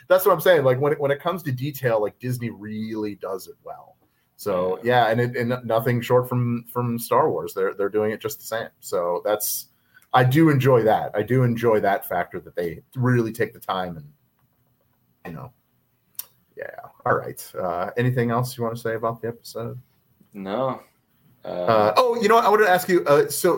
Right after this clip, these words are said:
Speaker 1: why is he in that, like, water thing? Is, is it, it heals him or something?
Speaker 2: I don't know.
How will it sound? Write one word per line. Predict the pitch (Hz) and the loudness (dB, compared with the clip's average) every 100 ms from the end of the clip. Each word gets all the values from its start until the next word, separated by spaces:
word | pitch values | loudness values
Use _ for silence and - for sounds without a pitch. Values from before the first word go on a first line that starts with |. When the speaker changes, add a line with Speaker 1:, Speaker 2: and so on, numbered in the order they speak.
| - | -2
Speaker 1:
why | 151 - 165 165 190 | -10 -2 2 6 6
is | 202 185 | 4 0
he | 190 | 0
in | 180 | 2
that, | 170 160 | 2 2
like, | 135 123 120 _ - | 2 2 -2 _ -6
water | 117 123 143 107 | 2 4 4 2
thing? | - 104 85 87 87 - | 0 -4 -4 -6 -12 -14
Is, | 107 - | -16 -14
is | 110 - | -14 -12
it, | 113 104 95 - | -10 -12 -14 -8
it | 107 - | -8 -8
heals | - 123 180 208 | 0 2 2 2
him | 226 226 226 220 | -2 -2 -4 -4
or | 208 202 | -2 -2
something? | 214 226 226 254 233 262 220 180 - _ _ _ 92 | -2 -6 -6 -6 -6 -6 -8 -10 -18 _ _ _ -4
Speaker 2:
I | |
don't | 92 | -4
know. | 92 87 | -4 -4